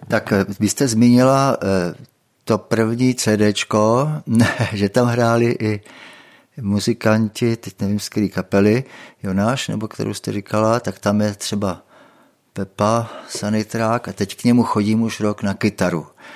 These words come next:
Je to zvláštní, ale i na té kytaře se člověk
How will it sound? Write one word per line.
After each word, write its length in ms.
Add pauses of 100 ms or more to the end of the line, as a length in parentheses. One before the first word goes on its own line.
(160)
Je 100
to 280 (400)
zvláštní, 720
ale 360 (480)
i 100
na 120
té 160
kytaře 460
se 180
člověk 380